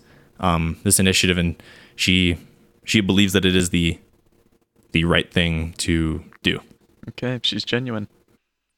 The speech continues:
Speaker 2: I might hold on to my other two questions as we continue to talk here.
Speaker 1: Okay.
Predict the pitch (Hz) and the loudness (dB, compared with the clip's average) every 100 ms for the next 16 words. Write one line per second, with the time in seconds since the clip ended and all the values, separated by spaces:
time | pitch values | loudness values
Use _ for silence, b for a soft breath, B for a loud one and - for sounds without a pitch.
0 | _ _ - 123 135 - 139 123 120 - | _ _ -4 -2 -2 -2 -2 0 -2 -2
1 | 110 107 104 - 101 104 - 107 104 98 | -2 -2 -2 -4 -4 -2 -2 -4 -6 -8
2 | 110 104 107 104 101 - 113 - 80 - | -8 -8 -8 -6 -6 -6 -8 -6 -10 -10
3 | _ _ _ _ _ _ _ _ _ _ | _ _ _ _ _ _ _ _ _ _
4 | _ - 110 135 | _ -2 0 0